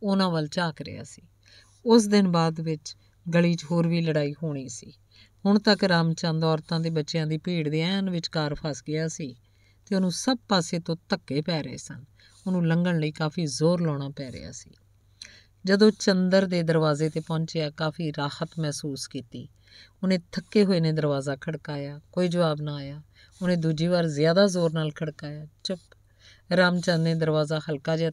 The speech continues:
ਧੱਕਿਆ। ਜਦੋਂ ਅੰਦਰ ਕੋਈ ਨਾ ਬੋਲਿਆ, ਉਹਨੇ ਰਤਾ ਕੁ ਹਿੰਮਤ ਕਰਕੇ ਦਰਵਾਜ਼ਾ ਖੋਲ੍ਹ ਦਿੱਤਾ।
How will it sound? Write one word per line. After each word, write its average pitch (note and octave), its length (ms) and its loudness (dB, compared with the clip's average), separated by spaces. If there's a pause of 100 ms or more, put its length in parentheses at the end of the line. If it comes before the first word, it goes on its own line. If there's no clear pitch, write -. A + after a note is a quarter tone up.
ਧੱਕਿਆ। C#3+ 360 -6
ਜਦੋਂ D#3 280 -2
ਅੰਦਰ D#3 260 -2
ਕੋਈ F#3+ 260 -4
ਨਾ G3+ 140 0
ਬੋਲਿਆ, C#3+ 400 -6 (500)
ਉਹਨੇ F#3+ 160 2
ਰਤਾ F3 300 2
ਕੁ G3 160 -2
ਹਿੰਮਤ D3+ 440 -2
ਕਰਕੇ D#3+ 320 -4
ਦਰਵਾਜ਼ਾ D3 480 0
ਖੋਲ੍ਹ F3 280 -10
ਦਿੱਤਾ। D3+ 400 -10